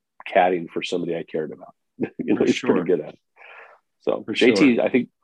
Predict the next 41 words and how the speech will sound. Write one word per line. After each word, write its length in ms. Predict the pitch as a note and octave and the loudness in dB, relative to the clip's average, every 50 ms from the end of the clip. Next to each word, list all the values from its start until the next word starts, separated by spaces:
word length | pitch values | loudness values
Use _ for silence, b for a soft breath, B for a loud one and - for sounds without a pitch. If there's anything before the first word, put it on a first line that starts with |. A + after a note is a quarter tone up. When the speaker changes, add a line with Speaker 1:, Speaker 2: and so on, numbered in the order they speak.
| b b b b b | b b b b b
Speaker 1:
I 60 | - D#3 | 0 2
think 160 | E3+ D#3+ - | 2 0 0
Hovland's, 680 | - - A#2 A#2 A#2 B2 A#2+ A#2 G#2+ G2+ G2 - - | 0 0 2 2 2 2 2 0 0 -2 -4 -8 -6
you 60 | - | -4
know, 140 | F#2+ F#2 F2+ | -4 -2 -2
Hovland's 300 | A2+ A2 G#2+ A2 G2+ - | -2 -2 -2 -2 -6 -6
a 20 | |
great 200 | - G#2+ F2+ - - | -6 -6 -6 -6 -6
player. 180 | - G2+ F2+ | -6 -6 -2
Hovland's 380 | F#2+ G2 G2 F#2 F2 E2+ E2+ F2 | -2 -2 -2 -2 -4 -10 -12 -12
amazing. 500 | F2 E2+ E2+ F2 F2+ F2 - F2 E2+ E2 | -12 -10 -10 -10 -10 -8 -6 -6 -6 -6
He's 180 | - - - - | -8 -8 -6 -2
so 140 | - C3+ C#3+ | -2 0 0
consistent 540 | - F#2+ D#2+ - - - - - D#2+ D2+ - | 0 -2 -4 -4 -4 -6 -4 -4 -6 -6 -6
for 120 | - - - | -6 -8 -4
somebody 360 | - - F#2 F2+ F2 E2+ E2+ | -2 0 0 0 0 0 0
who's 200 | F2 E2+ - - | -2 -4 -2 0
hit 100 | F#2+ F2+ | 2 2
it, 120 | F2 - - - - | 2 0 -2 -4 -4
hits 160 | F#2+ - - | -4 -4 -2
it 100 | - - | -4 -4
that 140 | - D2+ - - - | -4 -4 -4 -4 -4
hard. 300 | E2+ E2+ E2 E2 D#2+ - _ _ _ _ _ _ _ _ _ _ - | -2 -2 -2 -4 -6 -10 _ _ _ _ _ _ _ _ _ _ -4
Speaker 2:
Yeah. 120 | A#2+ A#2 | -2 0
Speaker 1:
You 60 | G#2 | 0
know, 80 | F2 E2 | 2 2
he's 160 | E2 E2 - | 0 0 -2
always 380 | - - G#2 G2+ G2+ A2 F#2+ A2 | -2 0 2 2 4 4 4 4
around 320 | G2 F2+ F#2 F2+ F#2 F#2 | 4 4 4 2 2 2
the 80 | F2+ E2 | 0 0
lead, 460 | E2+ F2+ F2 F2 E2+ F2 F2 E2+ E2 | 2 2 2 2 2 2 2 0 0
and, 140 | F2 E2 E2 | -2 -6 -8
you 560 | D#2+ - _ _ _ _ _ _ _ _ - | -10 -12 _ _ _ _ _ _ _ _ 0
know, 40 | F2+ | 0
obviously 320 | F2 F2 F2 - - G2 | 2 2 0 -2 -4 -4
Colin's 460 | F#2+ - - F2 E2 D#2+ E2+ F2 - - | -4 -2 0 0 0 0 -2 -4 -8 -10
great 480 | - - D2+ D2 D#2 E2 E2 D#2 - | -8 -6 -4 -4 -4 -4 -6 -6 -8
and, 240 | - C2 E2+ - - - - - | -8 -8 -8 -8 -8 -10 -10 -8
and 100 | - F#2+ | -6 -6
all 140 | E2+ E2+ G2 | -6 -6 -6
that. 260 | F#2+ - - - - | -6 -6 -6 -6 -6